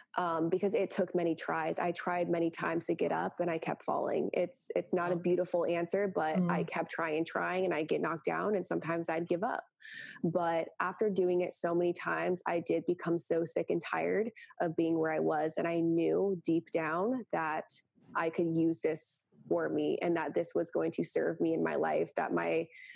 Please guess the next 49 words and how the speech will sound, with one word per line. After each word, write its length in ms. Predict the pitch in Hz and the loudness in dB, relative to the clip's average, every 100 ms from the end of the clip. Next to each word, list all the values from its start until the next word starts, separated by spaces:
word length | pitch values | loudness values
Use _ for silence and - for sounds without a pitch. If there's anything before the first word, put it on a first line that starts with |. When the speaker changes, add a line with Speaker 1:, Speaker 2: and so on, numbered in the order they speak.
| - - 185 | -20 -4 0
Speaker 1:
mess 380 | 185 170 170 | 2 0 -2
was 180 | 156 160 | -2 0
my 140 | 165 160 | 0 2
message. 540 | 156 160 170 156 151 | 0 0 0 0 -2
So 500 | - 175 156 160 156 | -2 0 2 2 0
it, 180 | - 180 | 0 0
it 160 | - 185 - | 0 -2 -2
took 240 | 196 196 | -4 -2
some 340 | - - 190 180 | -4 0 2 2
Speaker 2:
Mm. 120 | 170 | 0
Speaker 1:
tries, 440 | 180 262 220 165 | 0 0 2 2
and 120 | 196 | 2
it 100 | 196 | 0
still 260 | - 214 220 | 0 -2 0
to 100 | 220 | 0
this 180 | 220 214 | -2 0
day, 220 | 214 262 | 0 2
it 80 | 202 | 2
takes 260 | 196 180 - | 0 -2 0
a 80 | |
lot 320 | 196 190 190 196 | 2 2 2 0
of 260 | 196 190 - - - - | 0 -2 -12 -20 -20 -20
falling 380 | - 180 190 196 | -2 0 2 2
down 300 | 180 185 190 | 2 2 0
and 120 | 185 | 0
failing 380 | 180 180 185 185 | 0 0 2 2
and 120 | 180 | 2
getting 200 | 175 180 | 2 2
back 240 | 175 170 - | 0 -2 -4
up 160 | - | -2
again. 460 | 190 175 165 165 170 | -2 0 0 0 0
But 320 | 170 160 160 - _ _ - - - - - - | 0 0 -2 -6 _ _ -20 -20 -20 -20 -20 -4
after 300 | 180 180 185 | -4 0 0
that 180 | 175 - | 0 0
whole 160 | 180 | 0
experience, 880 | 170 - - 175 170 165 165 - - - _ - | 0 -2 -2 2 2 2 0 -2 -8 -12 _ -4
I 160 | 175 | 0
knew 260 | 175 170 165 | 2 2 2
that 200 | 165 - | 0 0
this 180 | 175 - | -2 0
was 200 | 175 170 | -2 0
there 480 | 170 160 147 175 - _ | 0 2 0 -4 -8 _
to 120 | - | -4
serve 280 | 170 170 - | -2 -2 -2
a 40 | - | -2
purpose 380 | - - 180 | -4 -2 -2
in 80 | - | -2
my 120 | - | -2
life. 320 | - - 185 | -2 -2 -4